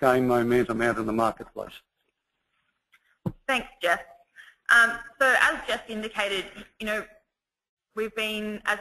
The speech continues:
Speaker 2: Cattle Council, engaging with a lot of, um, different parts of the supply chain to make sure that the standards, um,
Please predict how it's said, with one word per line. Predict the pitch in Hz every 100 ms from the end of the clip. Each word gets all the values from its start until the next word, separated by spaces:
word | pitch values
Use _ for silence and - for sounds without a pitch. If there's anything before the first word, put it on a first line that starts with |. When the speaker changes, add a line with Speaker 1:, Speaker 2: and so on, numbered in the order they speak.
| -
Speaker 2:
Cattle | - 190 190
Council, | 190 180 -
engaging | 185 180 185 185 190 185
with | 180 175
a |
lot | 180 185
of, | 180 - _
um, | 175 175 175
different | 190 - 180 -
parts | 180 -
of | 170
the | -
supply | - 180 175
chain | - 185 185
to | 196
make | 180
sure | 180 190 175
that | 170 -
the | 175 175
standards, | 180 180 180 180 - _ _ _ _
um, | 185 175